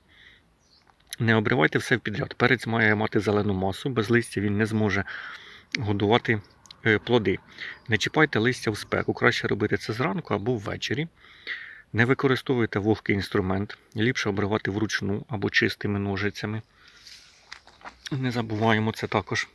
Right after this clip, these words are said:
І головне, не обривайте більше двох-трьох листків за раз з одного куща.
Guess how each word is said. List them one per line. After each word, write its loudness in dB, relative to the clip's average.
І 4
головне, 4
не 2
обривайте 2
більше 2
двох-трьох -2
листків -4
за 2
раз -2
з -2
одного 0
куща. -4